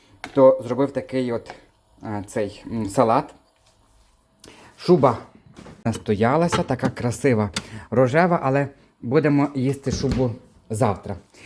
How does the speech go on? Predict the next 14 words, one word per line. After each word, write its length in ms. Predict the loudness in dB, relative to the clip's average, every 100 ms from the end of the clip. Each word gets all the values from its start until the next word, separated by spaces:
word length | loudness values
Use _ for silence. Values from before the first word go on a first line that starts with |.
| -20 -20 -4
Е, 160 | -2
знаєте, 300 | 2 2 2
як 60 | -2
то 80 | 0
кажуть, 200 | 0 0
все, 200 | 2 2
плани 360 | 4 4 4
міняються. 520 | 4 0 -2 -4 -8 -12 -2
Поїхав 320 | 2 4 2
на 120 | 0 0
город, 400 | 2 2 2 -4 -20 -20 _ _ -2
привіз 340 | 0 0 -2
свіжих 400 | -2 -2 -2 -4
помідорок, 680 | -4 -2 0 2 2 2